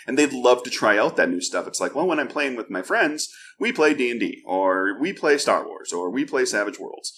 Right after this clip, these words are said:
But, you know, now I can go to a convention and I can, I can, you know, wade into the pool of all the other creative, uh, weird stuff that's out there, things that people are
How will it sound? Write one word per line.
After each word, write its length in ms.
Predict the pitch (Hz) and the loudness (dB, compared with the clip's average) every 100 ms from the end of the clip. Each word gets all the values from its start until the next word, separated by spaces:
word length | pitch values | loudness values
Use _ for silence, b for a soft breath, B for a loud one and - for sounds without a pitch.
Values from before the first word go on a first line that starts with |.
| B B B B _ _ - | B B B B _ _ 2
But, 440 | 123 101 95 - - _ _ _ - | 6 8 6 2 -10 _ _ _ -6
you 100 | 107 | -2
know, 160 | 90 | 0
now 260 | 92 117 123 | 2 4 4
I 80 | 101 | 2
can 120 | 120 | 4
go 80 | 104 | 4
to 80 | |
a 60 | 98 | 2
convention 480 | 95 92 135 - 85 | 0 0 0 0 -4
and 100 | 82 | -4
I 60 | |
can, 320 | - 82 82 _ _ | -6 -10 -18 _ _
I 80 | 90 | -6
can, 320 | 92 85 73 - | -4 -6 -8 -12
you 100 | 58 | -12
know, 220 | 50 - _ _ _ _ | -12 -14 _ _ _ _
wade 380 | 101 113 131 127 | 2 6 6 6
into 200 | 123 123 | 4 4
the 100 | 110 | -2
pool 420 | 95 139 139 120 | -2 2 4 4
of 80 | 101 | 4
all 200 | 104 104 | 2 2
the 220 | 101 92 - | 2 -2 -2
other 220 | 107 104 | -2 -2
creative, 640 | - 104 101 95 90 - | -4 -2 0 0 -2 -6
uh, 240 | 87 98 - _ _ _ _ _ _ _ - | -10 -10 -16 _ _ _ _ _ _ _ -8
weird 300 | 104 101 98 | -2 0 0
stuff 260 | - 90 | -2 -2
that's 200 | 92 85 | -2 -2
out 120 | 92 90 | -4 -4
there, 120 | 85 | -4
things 220 | 104 101 | -4 -4
that 140 | 92 | -4
people 280 | - 101 92 | -6 -8 -6
are 140 | 85 | -8